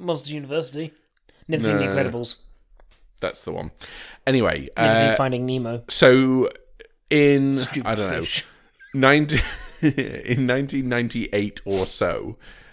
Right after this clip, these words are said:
Speaker 1: Yeah.
Speaker 2: um, I don't know when the exhibition was there, but at Warwick Castle in the U K, there was an exhibition called the Kingmaker Exhibit. And it was a sort of, there, there were wax figurines of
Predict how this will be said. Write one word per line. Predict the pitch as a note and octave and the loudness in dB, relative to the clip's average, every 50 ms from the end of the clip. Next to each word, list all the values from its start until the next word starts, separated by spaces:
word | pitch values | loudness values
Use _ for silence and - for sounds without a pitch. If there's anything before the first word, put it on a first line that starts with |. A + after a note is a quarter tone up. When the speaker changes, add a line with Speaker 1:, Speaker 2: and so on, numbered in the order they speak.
| - - - _ - | -20 -20 -20 _ -2
Speaker 1:
Yeah. | F#2 F#2 F#2 F2+ F2+ F2+ F2+ | 0 2 2 2 2 0 -2
Speaker 2:
um, | F2+ F#2 F#2 F#2 F#2 F#2 F2+ F#2 - _ - - | -2 -4 -6 -6 -6 -6 -8 -10 -10 _ -10 0
I | - C3 | 4 6
don't | C#3 C#3+ C3 | 6 6 6
know | B2+ A#2 | 6 2
when | A2+ A#2+ A#2+ A#2 A2+ | 4 4 2 2 2
the | G#2+ G#2 G2 G2 | 0 0 2 2
exhibition | G2 G2 - - F#2 G2 F#2 - - F2 E2 | 0 0 -2 -4 -4 -4 -4 -4 -4 -6 -8
was | D#2+ D#2+ | -8 -8
there, | F2 D2+ C2+ A1 G#1 - - - - - - _ _ | -8 -8 -6 -6 -8 -10 -14 -20 -20 -20 -20 _ _
but | - F#2 - G2+ F#2+ - - | -12 -2 0 0 0 0 0
at | - G2 - - G#2 | 0 0 0 0 0
Warwick | G#2+ A#2 B2+ C3+ B2+ - - | 2 4 4 4 4 2 0
Castle | - A#2+ A2 G#2 - - F#2 F2+ | 0 2 2 2 0 -4 -6 -6
in | F#2 F#2 | -6 -6
the | F2+ F2 | -4 -4
U | F2 E2+ D#2+ | -6 -6 -8
K, | - - G2 D#2+ C#2+ C#2 C#2+ C2 - - | -6 -6 -6 -6 -6 -6 -8 -10 -12 -14
there | F2 F2+ F2+ F2 F2 | -10 -6 -4 -4 -4
was | E2 E2 E2+ F2 D#2+ - | -4 -6 -8 -10 -8 -10
an | F2 G2 | -10 -10
exhibition | G#2+ G#2+ - G2+ F2+ - - - D#2 D2+ | -10 -8 -8 -8 -8 -8 -10 -12 -14 -14
called | - - - - C#2+ C#2+ - - | -14 -12 -10 -8 -8 -8 -10 -12
the | - - | -16 -16
Kingmaker | - - G2 F2 E2 - C2+ C#2 D2 - - - A#1+ | -12 -10 -10 -10 -10 -10 -10 -12 -12 -12 -14 -16 -16
Exhibit. | A#1 A1+ - - A#1+ A1 - - - - _ _ _ _ _ - - _ _ _ _ - - | -16 -16 -16 -16 -16 -16 -16 -18 -20 -20 _ _ _ _ _ -20 -20 _ _ _ _ -6 -2
And | F2 F#2 F#2 F2+ F2+ F2+ F2+ E2+ - | 0 0 0 0 -2 -4 -6 -6 -4
it | A#2 | -4
was | A2+ A2 A2 A#2+ | -4 -4 -4 -4
a | C3 B2 | -6 -2
sort | - F3+ E3+ - | 0 0 0 2
of, | - D3 B2+ - - - _ E2+ G2 F#2+ F2+ G#2+ | 2 2 0 0 -4 -16 _ -16 -14 -14 -12 -10
there, | A2+ A2 A2 | -10 -10 -8
there | A2+ A#2+ B2 | -4 0 2
were | A#2 A#2 | 2 2
wax | A2+ A#2 C3 C#3 - - - - | 4 4 2 2 2 0 -6 -8
figurines | - - B2 A2+ A2 A2+ A2 G#2+ G2+ F#2+ F2+ F2 E2+ E2 E2 E2+ E2+ E2 - - - - | -2 -2 -2 0 0 0 0 0 0 -2 -4 -4 -6 -8 -8 -10 -10 -10 -12 -14 -14 -8
of | - F#2 F2 F2 E2+ E2+ E2+ E2+ D#2+ D2+ - | -4 -2 0 0 2 0 0 -2 -4 -8 -14